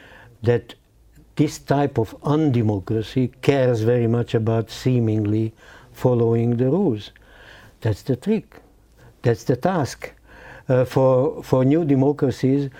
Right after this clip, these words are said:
for the, what scientists call the third wave of democracy, which is the majority of the world democracies. And all of them seem to being enticed down this road, uh,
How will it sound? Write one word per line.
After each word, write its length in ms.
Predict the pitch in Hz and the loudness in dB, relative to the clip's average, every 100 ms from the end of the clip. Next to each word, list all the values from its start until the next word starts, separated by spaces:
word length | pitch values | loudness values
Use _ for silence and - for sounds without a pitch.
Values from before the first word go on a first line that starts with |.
| - - - - | -20 -20 -20 -20
for 220 | - 131 127 | -6 -2 2
the, 360 | 127 123 123 110 - - | 2 2 0 -4 -12 -6
what 180 | 117 - | -6 -2
scientists 600 | 135 127 123 113 117 - | 0 0 0 -2 -6 -8
call 360 | - 120 120 | -4 0 0
the 140 | 117 110 | 0 -2
third 360 | - 143 131 113 104 | 0 0 2 0 0
wave 260 | 127 123 | 0 0
of 200 | 110 113 | 0 -2
democracy, 560 | 110 120 131 113 98 107 | 0 0 0 -2 -4 -4
which 260 | 101 - | -4 -4
is 140 | 110 98 | -6 -4
the 100 | 104 | -2
majority 720 | 107 104 123 180 120 - 110 - - - - | 0 0 0 0 0 -4 -12 -16 -20 -20 -4
of 120 | 120 | -2
the 120 | 117 | 0
world 240 | 117 135 127 | 2 2 2
democracies. 680 | 120 143 151 113 - 101 - - - - - - | 2 0 0 -4 -4 -8 -10 -20 -20 -20 -14 -4
And 220 | 117 117 | -2 -2
all 380 | 180 156 180 139 | 0 0 2 0
of 120 | 113 | 2
them 200 | 120 120 | 0 0
seem 480 | - 139 147 139 131 | -2 0 2 0 0
to 480 | 123 120 120 143 - - 104 104 | 0 2 2 0 -6 -12 -8 0
being 500 | 143 127 127 127 - | 0 2 0 -2 -4
enticed 840 | 151 127 - - 131 131 110 - - - - - - | -2 -2 -2 -2 0 0 -2 -10 -20 -20 -20 -8 -2
down 400 | 110 131 131 127 | 2 2 2 0
this 240 | 117 120 110 | 0 -2 0
road, 500 | 135 196 135 107 - - _ - - - - | 0 0 -2 -4 -12 -20 _ -20 -20 -14 -2
uh, 160 | 127 | 0